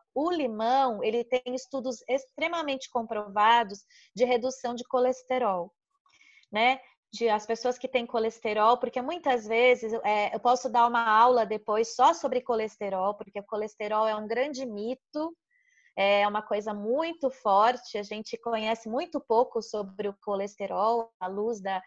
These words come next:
da ciência moderna, né? Mas o limão, ele já tem pesquisas, é, bem recentes mostrando o quanto ele é benéfico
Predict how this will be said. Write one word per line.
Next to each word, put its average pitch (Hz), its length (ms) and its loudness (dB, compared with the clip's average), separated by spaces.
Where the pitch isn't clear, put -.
da 208 120 6
ciência 208 460 -4
moderna, 190 680 -2
né? 202 260 -8
Mas 214 320 2
o 269 80 0
limão, 285 540 0
ele 233 160 -2
já 233 160 -2
tem 247 180 -4
pesquisas, 233 880 -4
é, 208 180 -4
bem 233 300 -6
recentes 233 720 -6
mostrando 233 580 -6
o 226 40 -8
quanto 330 540 -2
ele 220 300 -4
é 208 260 0
benéfico 220 840 -4